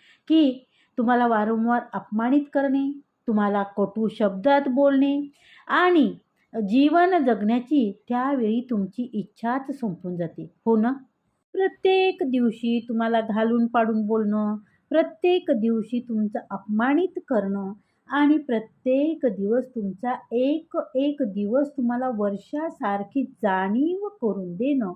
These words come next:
आणि मग अशा वेळी तुम्हाला जीवन जगण्याची इच्छा तुमची संपून जाते.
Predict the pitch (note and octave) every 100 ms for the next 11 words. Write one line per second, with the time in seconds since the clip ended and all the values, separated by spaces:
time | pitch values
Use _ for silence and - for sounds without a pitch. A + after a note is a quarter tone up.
0 | - _ _ _ - B3+ C4 C4 A3 A#3+
1 | D4+ D4 - A#3 A3 - D#4+ E4+ D4+ A3
2 | G#3 A#3+ G3+ F#3+ _ _ - C#4+ D4 D4
3 | D#4 _ _ _ _ G#3+ D4 E4+ E4+ C4+
4 | B3+ A#3 B3+ B3 C#4 A3 A#3 G#3+ - C4+
5 | C4+ C4 C#4 C#4 C4+ B3 C4 B3+ B3+ C4+